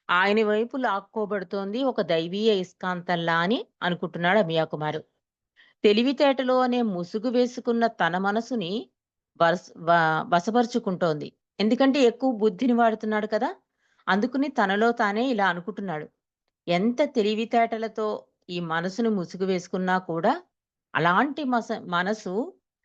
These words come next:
దైవీ అయస్కాంతానికి, ఆ, ఆకర్షింపబడుతోంది అని చెప్తున్నాడు. తనపై అనంత కృపను కురిపిస్తోంది. నిరంతరం ప్రేమ ప్రవాహం తనను లోనికి లాక్కుంటోంది. రోజు రోజుకి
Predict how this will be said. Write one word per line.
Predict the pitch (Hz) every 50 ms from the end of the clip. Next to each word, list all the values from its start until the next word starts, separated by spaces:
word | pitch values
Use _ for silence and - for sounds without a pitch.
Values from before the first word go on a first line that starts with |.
| _ -
దైవీ | - - 175 185 214 214 247 262 269
అయస్కాంతానికి, | 254 233 240 240 - - 226 214 214 208 196 196 202 196 190 190 190 - 247 330 349 - - _ _ _ -
ఆ, | 180 180 175 175
ఆకర్షింపబడుతోంది | - - 175 180 202 202 - 240 226 - - 214 190 202 190 190 185 170 175 - 175 170 170 165 170 190
అని | 220 240
చెప్తున్నాడు. | 240 208 - - - 175 165 156 147 147 147 _ _ _ _ _ _ _ _ _ _ _ _ _ - 196
తనపై | 190 208 247 240 330 311 285 254 262 269 - - -
అనంత | - 170 202 - 214 247 262 - -
కృపను | 277 277 - 226 208 214 233 262 254
కురిపిస్తోంది. | 247 220 190 190 190 175 - - 180 170 160 156 151 - - _ _ _ _ _ _ _ _ -
నిరంతరం | 170 175 180 185 190 202 196 - 185 170 185 226 294 349 - _ _ _ _ _ _ _ _ _ -
ప్రేమ | 214 208 220 262 277 302
ప్రవాహం | 302 302 _ - 175 170 160 180 196 214 214 - 226 214 208 208 214 220 - _ _ _ _ - 269
తనను | 277 285 285 294 285 240
లోనికి | 175 156 160 170 180 208 240 285 285 - 311
లాక్కుంటోంది. | 262 208 180 - - 180 170 - 170 156 156 156 151 - - _ _ _ _ _ _ _ _ _ _ -
రోజు | - 175 175 170 156 165
రోజుకి | 160 165 160 156 185 180 - 240 277 302 277 240